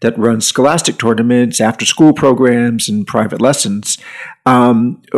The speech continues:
what, what is going on with that? Is this a, a new business, uh, that's being created from the ground up?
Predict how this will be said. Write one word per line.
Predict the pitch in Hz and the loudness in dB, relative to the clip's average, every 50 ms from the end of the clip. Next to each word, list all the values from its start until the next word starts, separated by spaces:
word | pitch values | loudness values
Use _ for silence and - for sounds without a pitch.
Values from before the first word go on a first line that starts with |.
| - - - - _ _ _ _ - - - - - - - - _ | -2 -2 -4 -10 _ _ _ _ -16 -16 -14 -14 -12 -12 -12 -10 _
what, | 143 143 170 - - | 0 2 2 4 4
what | 143 170 160 | 2 2 2
is | 147 - | 2 2
going | - 170 165 156 | 4 4 4 4
on | 160 170 151 113 | 2 2 2 0
with | 107 - | 0 0
that? | - 85 107 101 | -2 -2 -2 -2
Is | 107 - | 0 0
this | 139 - - | 0 2 2
a, | 120 113 113 117 - | 2 0 0 0 0
a | 113 113 | 2 2
new | 113 117 113 131 160 180 | 2 2 4 4 4 4
business, | - 180 170 139 165 180 180 165 - - - - - - - - - | 4 4 2 4 4 2 2 2 2 0 0 -2 -4 -6 -8 -6 -2
uh, | 120 120 120 123 | 0 2 2 2
that's | 120 120 - | 0 0 -2
being | - - 131 120 | 0 0 0 0
created | 117 - 139 131 131 120 120 | 0 2 2 4 4 2 0
from | 131 | -2
the | 120 117 | -2 0
ground | - 127 120 120 110 | 2 2 2 4 2
up? | 123 147 185 262 - _ | 2 2 0 -2 -6 _